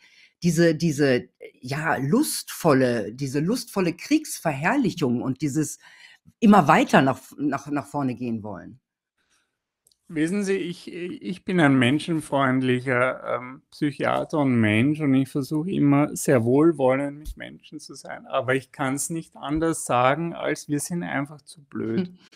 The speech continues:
Speaker 2: Also ich glaub, wir sind zu blöd und ganz vorne in dieser, in dieser mangelnden Intelligenz, glaub ich, stehen im Moment die, die deutschen Politiker, die, die so eine Hetze betreiben.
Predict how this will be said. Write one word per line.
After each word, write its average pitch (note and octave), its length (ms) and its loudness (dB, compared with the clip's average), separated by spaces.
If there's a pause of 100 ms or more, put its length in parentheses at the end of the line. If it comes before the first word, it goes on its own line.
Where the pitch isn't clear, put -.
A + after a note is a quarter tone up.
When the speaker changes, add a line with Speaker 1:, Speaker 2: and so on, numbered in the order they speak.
(1120)
Speaker 2:
Also C#3 320 0
ich D3 180 4
glaub, C3 400 8
wir C#3 120 6
sind E3 300 4
zu F3 140 2
blöd C3+ 500 4
und E3 480 -4
ganz F3+ 380 -2
vorne D3+ 580 2
in E3+ 140 -2
dieser, D#3 480 -2
in D#3 180 -4
dieser D3 540 -2
mangelnden F3 640 -2
Intelligenz, C#3 840 -4
glaub C#3+ 180 -4
ich, D3 140 -6
stehen C#3+ 280 -2
im E3 80 2
Moment B2+ 540 -2
die, E3+ 100 -14 (140)
die D#3+ 160 -6
deutschen C#3+ 440 0
Politiker, D3 520 -2
die, C#3+ 280 -6 (1000)
die F3+ 60 -8
so D#3 180 -2
eine C#3+ 160 4
Hetze C3 440 -4
betreiben. A#2+ 800 2